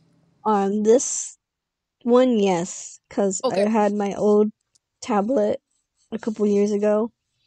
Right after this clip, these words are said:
Speaker 2: Yeah,
Speaker 1: but it
Speaker 2: and
Speaker 1: wasn't that good
Speaker 2: Right.
Speaker 1: at drawing.
Speaker 2: Yeah, and you said, like, it doesn't really work anymore. S-,
Speaker 1: Yeah.
Speaker 2: the thing is, you're telling me you haven't tested your <laughs> tablet, so you choose one of the most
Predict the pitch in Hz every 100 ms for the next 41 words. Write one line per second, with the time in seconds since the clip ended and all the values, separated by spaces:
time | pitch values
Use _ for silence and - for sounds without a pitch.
0 | _ _ _ _ _ _ _ - 156 185
1 | 185 190 196 190 - 160 175 - 202 202
2 | 190 208 180 175 196 233 _ _ - 147
3 | 143 123 107 131 135 123 127 123 120 123
4 | 123 113 117 117 120 113 107 95 101 _
5 | _ _ _ - - _ _ _ - 151
6 | 160 _ _ _ _ _ _ _ _ -
7 | 208 - 320 339 214 180 170 160 - _
8 | - 185 269 247 - 202 190 175 151 135
9 | 120 98 120 147 - _ _ _ _ _
10 | _ _ - 196 233 294 320 - - 262
11 | 247 - 175 160 147 135 - - - 156
12 | 131 123 139 _ _ _ _ _ _ -
13 | 202 220 - 254 214 220 233 226 220 214
14 | 214 196 190 -